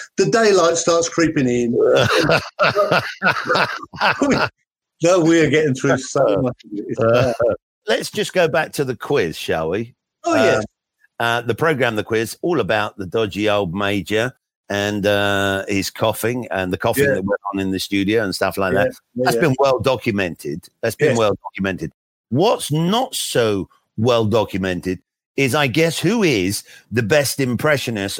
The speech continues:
Speaker 2: of Chris Tarrant in the country. And I'd love to know what you've got to say about that.
Speaker 1: Well, there are three. There are, there are the big three. Um, there's John Culshaw,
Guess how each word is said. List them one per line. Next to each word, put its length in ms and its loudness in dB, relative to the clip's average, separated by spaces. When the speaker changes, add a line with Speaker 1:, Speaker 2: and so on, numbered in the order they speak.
Speaker 2:
of 220 0
Chris 300 -4
Tarrant 400 -2
in 240 2
the 120 2
country. 680 0
And 120 0
I'd 200 -2
love 280 2
to 120 -4
know 480 2
what 320 0
you've 420 0
got 200 0
to 100 -6
say 280 0
about 320 -2
that. 200 -6
Speaker 1:
Well, 300 2
there 160 4
are 80 4
three. 540 0
There 140 -2
are, 80 -6
there 180 0
are 100 2
the 120 0
big 300 -2
three. 320 -2
Um, 480 0
there's 120 -2
John 240 0
Culshaw, 480 -2